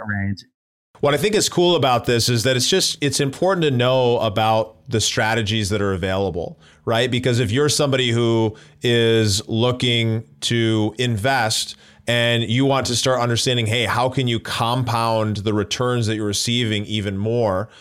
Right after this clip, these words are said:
Speaker 2: and do so more quickly, then this could be a strategy that is worth taking a closer look at. Because it's the same thing that we're doing when we go and purchase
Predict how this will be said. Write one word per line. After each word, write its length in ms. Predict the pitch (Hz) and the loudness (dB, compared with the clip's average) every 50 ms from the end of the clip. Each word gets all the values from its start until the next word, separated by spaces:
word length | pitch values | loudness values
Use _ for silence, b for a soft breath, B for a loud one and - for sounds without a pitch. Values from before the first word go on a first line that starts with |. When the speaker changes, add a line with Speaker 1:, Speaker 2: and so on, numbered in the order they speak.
| B B B B B | B B B B B
Speaker 2:
and 420 | - 113 113 120 120 - 117 107 | -2 -2 -2 -2 -4 -6 -6 -4
do 160 | 101 131 135 | -2 0 0
so 220 | 131 127 - 131 120 | 0 0 0 0 0
more 180 | 117 110 107 | 0 0 0
quickly, 580 | 101 - - 160 165 165 - 135 120 110 107 107 B B B B | -2 -2 -2 -2 -2 0 0 0 0 0 0 -2 B B B B
then 100 | 120 123 | -4 -2
this 160 | 131 139 - | 0 0 0
could 140 | - 147 117 | 0 0 0
be 80 | 123 120 | 0 0
a 40 | |
strategy 540 | 110 - - 127 123 123 127 120 104 110 117 | -2 0 0 0 2 2 2 2 0 0 0
that 340 | 107 113 107 107 110 - - | 2 2 2 2 2 0 -2
is 280 | - 107 107 107 92 101 | -2 0 0 0 0 0
worth 440 | 98 107 107 107 107 - - - - | 2 2 2 0 0 -4 -12 -12 -6
taking 380 | - 120 120 113 - 113 110 107 104 - - | -2 -2 -2 0 0 -2 -2 -2 -2 -2 -4
a 80 | 110 | -6
closer 420 | 104 - - 120 113 110 - 113 110 | -4 -2 -2 -2 -2 0 0 -2 0
look 260 | 117 156 170 - 135 | 0 0 0 0 -2
at. 260 | 92 78 - - - B B B B B B B B B B | -2 -2 -4 -8 -12 B B B B B B B B B B
Because 460 | 123 120 127 139 131 127 117 104 - - _ _ - | -4 -2 0 2 2 2 2 0 -2 -8 _ _ -4
it's 240 | - 139 131 - - | -2 -2 0 -2 -2
the 100 | 147 135 | -2 -2
same 380 | 139 - 165 170 190 202 190 | -2 0 0 0 0 -2 -2
thing 380 | - - 151 143 143 135 135 127 | -4 -2 -2 0 0 2 2 2
that 180 | 123 120 120 | 2 2 2
we're 180 | 127 123 123 120 | 2 2 2 2
doing 560 | 110 104 117 120 120 120 117 117 117 113 113 | 2 0 0 2 2 2 2 2 0 0 0
when 200 | 113 117 113 113 | 0 0 0 0
we 120 | 113 113 107 | 0 -2 0
go 240 | 120 120 117 120 | 0 2 2 2
and 160 | 117 110 101 - | 2 0 -2 -4
purchase 720 | - - 135 131 123 - 127 117 107 104 - - - - | -2 0 0 0 0 0 0 0 0 0 0 -2 -4 -6